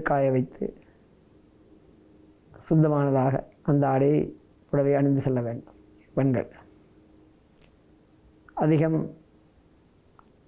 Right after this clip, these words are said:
நகைகள் போட்டு செல்லாமல் ஆலயத்துக்கு செல்கின்ற பொழுது அதிக அளவிலே நகைகள் நாங்கள் எல்லாம் போடக்கூடாது. மற்றவர்கள் பார்ப்பதற்காக நாங்கள் ஆலயத்துக்கு செல்வதில்லை. எங்களை பார்க்க வேண்டும் என்பதற்காக நாங்கள் எங்களை அலங்காரம் செய்து ஆலயத்துக்கு செல்லக்கூடாது.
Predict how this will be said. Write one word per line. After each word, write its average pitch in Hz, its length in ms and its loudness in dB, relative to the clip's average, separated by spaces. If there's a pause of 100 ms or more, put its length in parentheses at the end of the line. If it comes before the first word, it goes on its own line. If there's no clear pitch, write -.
(560)
நகைகள் 147 420 2 (320)
போட்டு 143 300 0
செல்லாமல் 135 500 2
ஆலயத்துக்கு 135 400 0
செல்கின்ற 135 240 0
பொழுது 151 160 2
அதிக 147 220 2
அளவிலே 135 300 2
நகைகள் 139 480 0
நாங்கள் 131 260 0
எல்லாம் 139 260 0
போடக்கூடாது. 127 440 -2
மற்றவர்கள் 139 520 0
பார்ப்பதற்காக 151 720 -2
நாங்கள் 147 320 2
ஆலயத்துக்கு 139 420 0
செல்வதில்லை. 131 560 -2 (920)
எங்களை 147 320 2
பார்க்க 160 340 0
வேண்டும் 151 340 2
என்பதற்காக 139 680 0
நாங்கள் 156 320 2
எங்களை 135 240 2
அலங்காரம் 147 520 2
செய்து 151 200 0
ஆலயத்துக்கு 135 440 0
செல்லக்கூடாது. 127 540 -4